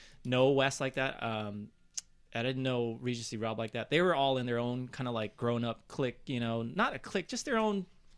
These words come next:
people you, you, you, uh, you mess with, you know what I mean?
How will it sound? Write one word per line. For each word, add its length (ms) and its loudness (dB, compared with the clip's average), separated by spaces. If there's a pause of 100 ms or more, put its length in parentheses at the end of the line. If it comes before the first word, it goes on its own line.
(260)
people 240 2
you, 260 2
you, 180 0 (100)
you, 460 -4 (160)
uh, 260 0
you 120 -6
mess 240 -2
with, 140 -6
you 120 -4
know 60 -4
what 40 -4
I 40 -4
mean? 180 -4